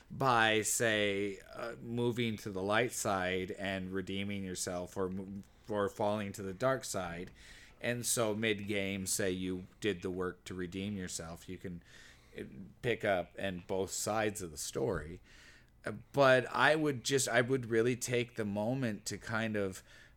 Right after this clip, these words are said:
cement a Revan story, meanwhile giving everybody, uh, a supplemental story that's,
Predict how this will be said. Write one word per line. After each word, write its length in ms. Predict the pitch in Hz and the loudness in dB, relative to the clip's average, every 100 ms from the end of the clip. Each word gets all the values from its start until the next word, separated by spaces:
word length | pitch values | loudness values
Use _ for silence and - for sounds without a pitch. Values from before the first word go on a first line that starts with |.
| - - | -14 -4
cement 680 | - 127 110 113 127 120 | 2 2 2 2 2 2
a 140 | 117 98 | 0 0
Revan 580 | 95 95 117 127 143 147 | 0 2 4 2 0 -2
story, 720 | - 143 135 139 151 156 165 - _ - | 0 2 2 2 0 -4 -10 -18 _ -10
meanwhile 760 | 107 127 143 156 139 123 117 107 | -4 -2 -2 -2 0 2 2 0
giving 420 | 113 120 120 110 | 0 -2 0 -2
everybody, 760 | 107 113 107 110 107 98 92 - | -2 -2 -2 0 0 0 -2 -2
uh, 340 | 98 95 92 90 | -2 0 -2 -2
a 100 | 92 | -2
supplemental 680 | - 117 110 104 98 101 101 | 0 0 -2 -4 -2 -2 -4
story 500 | - 104 101 98 95 | -6 -2 0 0 0
that's, 440 | 92 87 - - | -2 -4 -4 -6